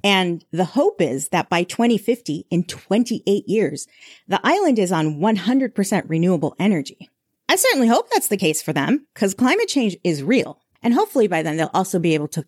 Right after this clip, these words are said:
clear up their political situation of whether or not they're a state or an independent country. Mm. Okay, I know I went on a little bit of a rant there. Let's burrito this up. The seven things you should know before you visit Puerto Rico are, one,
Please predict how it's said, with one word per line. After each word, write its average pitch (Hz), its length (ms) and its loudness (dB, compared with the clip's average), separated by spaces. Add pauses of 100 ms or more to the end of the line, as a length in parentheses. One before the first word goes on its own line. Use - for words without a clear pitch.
(120)
clear 170 260 0
up 156 140 -2
their 147 160 -2
political 190 500 -2
situation - 680 -8
of - 140 -16
whether 151 180 -2
or 156 60 0
not 156 200 -2
they're 160 120 0
a 156 60 -2
state - 580 -2
or - 80 -8
an 139 60 -2
independent 151 440 -2
country. 165 440 -4 (200)
Mm. 151 440 0 (720)
Okay, 160 260 -4 (100)
I 196 100 2
know 202 120 2
I 196 80 2
went 175 260 0
on 156 120 0
a 151 40 0
little 151 280 0
bit 151 200 -2
of 151 120 -4
a 151 80 -2
rant 135 400 -6
there. - 280 -14
Let's 190 240 -2
burrito 160 560 0
this 143 240 -4
up. - 220 -10 (240)
The 165 100 -4
seven 247 380 2
things 220 260 0
you 196 120 2
should 190 160 0
know 151 260 2
before 151 720 0
you 254 120 0
visit 202 300 -4
Puerto 202 300 -2
Rico - 340 -4 (220)
are, - 320 -4 (420)
one, 180 320 0